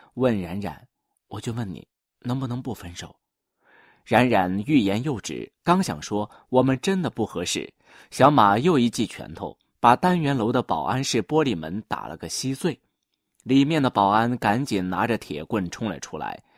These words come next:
不一会儿，小区五六个保安都拿着家伙围了过来。为了避免矛盾激化，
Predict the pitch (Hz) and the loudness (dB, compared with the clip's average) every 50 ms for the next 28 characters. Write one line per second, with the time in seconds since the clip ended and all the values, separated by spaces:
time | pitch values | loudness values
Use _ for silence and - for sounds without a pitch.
0 | _ _ _ - 147 156 165 - 196 160 - - - - - - _ - - 143 | _ _ _ 0 0 0 2 2 0 -2 -2 -4 -10 -20 -20 -20 _ 0 4 6
1 | 135 139 143 - 165 165 160 147 131 135 139 147 180 165 - 131 - 104 87 82 | 6 6 6 4 4 4 4 4 4 4 4 4 2 2 0 0 0 0 0 2
2 | 95 113 123 120 - - _ _ _ - 143 147 139 120 107 110 104 104 95 - | 2 2 2 0 -4 -10 _ _ _ 0 2 2 4 2 2 0 0 -2 -2 0
3 | 110 104 104 - 101 85 76 64 78 87 85 98 120 127 113 - 90 78 65 58 | 0 0 0 -2 -4 -6 -4 -6 -6 -6 -4 -2 -2 -2 -2 -4 -6 -8 -8 -8
4 | - - - _ _ _ _ _ _ _ - 123 139 139 127 117 139 139 131 110 | -10 -12 -16 _ _ _ _ _ _ _ 0 2 4 4 4 4 4 4 4 4
5 | 104 98 98 95 90 90 107 123 131 113 92 - 113 113 110 - 110 87 | 2 0 0 0 0 0 0 0 -2 -4 -2 -2 -2 -2 2 2 2 2